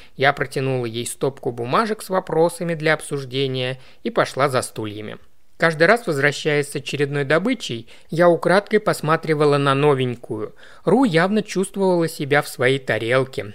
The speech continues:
легко переходила от группы к группе, и все, кто с ней общался, улыбались чуть шире, смеялись чуть громче.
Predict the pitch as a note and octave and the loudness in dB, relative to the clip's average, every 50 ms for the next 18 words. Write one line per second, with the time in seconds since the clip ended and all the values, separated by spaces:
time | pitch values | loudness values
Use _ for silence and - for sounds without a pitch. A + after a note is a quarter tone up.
0 | - - - - B2+ B2 - - A#3 A#3+ A#3+ A#3+ G#3+ - - F#3 E3 D#3+ F3 E3+ | -14 -8 -4 -4 -4 -2 -2 0 -2 0 0 -2 -2 0 0 0 0 2 2 4
1 | E3 E3 D#3 D3 C#3+ E3 A3+ B3 A#3+ - - C3+ B2+ B2 F3+ A#3+ B3+ A#3+ - - | 4 4 4 4 0 -2 -2 -2 -4 -4 -6 -6 -2 0 0 0 0 -2 -4 -2
2 | G#3+ G3+ G3+ - - - E3 D3+ D3+ D3+ D3+ D3+ D3+ - - - - E3 E3 F3 | 0 2 2 0 0 -4 -4 -2 -2 0 0 -2 -4 -6 -10 -8 -4 -2 -2 -2
3 | E3+ - - - D3+ - - D#3 D3+ C#3+ C#3+ - - E3+ E3 E3 - - E3 D#3 | -4 -6 -4 -4 -4 -4 -2 -2 -2 -2 -2 0 0 0 0 0 0 0 0 0
4 | - - - - - - D3+ D3+ D3+ C#3+ A2+ G#2+ F3 A#3 A#3 G#3 G3+ F#3+ - - | -2 -2 -16 -16 -6 -2 0 2 2 0 2 2 2 2 2 0 0 -2 -4 -4
5 | - G3 F3 - - - - D3+ E3 E3+ C#3 - G#2+ A2 - - - - - - | -2 -2 -2 -2 -4 -6 -2 0 0 0 0 -2 -6 -8 -10 -16 -20 -16 -8 -4
6 | D#3+ D3+ D3+ C#3 D#3 E3+ F3+ F3 E3+ D#3+ - - - D#3+ D3+ C#3 B2+ C3+ C3 C#3 | -2 0 2 2 2 2 2 0 0 -2 -4 -4 -4 -4 -4 -2 0 2 2 2
7 | C#3+ C3+ A2 G2 - - - B2 | 2 0 -2 -6 -10 -14 -14 -14